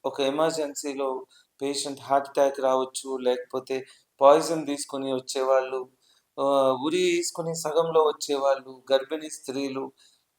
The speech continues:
ఎన్నో బాధలతోటి, దుఃఖంతోటి వచ్చినప్పుడు ప్రజలకి అందుబాటులో ఉండి వాళ్ళకి ఇమీడియట్‌గా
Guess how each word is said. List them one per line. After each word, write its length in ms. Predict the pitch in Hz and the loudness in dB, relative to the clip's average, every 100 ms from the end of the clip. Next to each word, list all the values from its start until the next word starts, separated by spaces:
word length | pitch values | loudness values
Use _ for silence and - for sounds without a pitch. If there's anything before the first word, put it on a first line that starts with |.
| 143 | -10
ఎన్నో 320 | 160 202 208 | -2 0 4
బాధలతోటి, 800 | 156 156 160 160 - 151 151 139 | 6 6 4 0 0 -2 -2 -6
దుఃఖంతోటి 640 | 143 - 180 185 180 175 165 | -6 -6 -4 -2 -2 -4 -4
వచ్చినప్పుడు 880 | 156 - 160 151 - 156 143 131 - _ _ - | -6 -8 -6 -8 -6 -4 -4 -4 -10 _ _ -2
ప్రజలకి 480 | 151 170 180 - | 0 2 -2 2
అందుబాటులో 680 | 147 143 175 175 170 - 156 | 2 2 4 6 6 6 0
ఉండి 380 | 147 151 147 131 | -2 -4 -4 2
వాళ్ళకి 460 | 131 135 131 135 139 | 4 4 -2 -12 -12
ఇమీడియట్‌గా 720 | 147 190 208 202 - 190 175 | -10 -10 -10 -12 -6 2 2